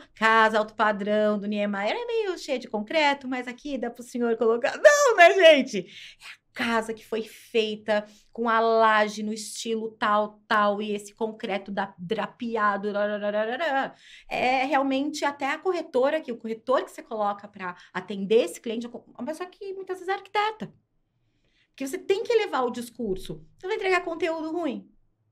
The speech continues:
Três dormitório, quatro não sei o quê, cinco nananã. Eu escrevi muito pra esse cliente, por isso que eu falo, porque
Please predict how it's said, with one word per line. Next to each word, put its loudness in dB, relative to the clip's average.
Três 0
dormitório, -2
quatro -6
não -6
sei -12
o -20
quê, -8
cinco -10
nananã. -6
Eu -2
escrevi -8
muito -6
pra -16
esse -18
cliente, -12
por -20
isso -20
que -12
eu -10
falo, -6
porque -14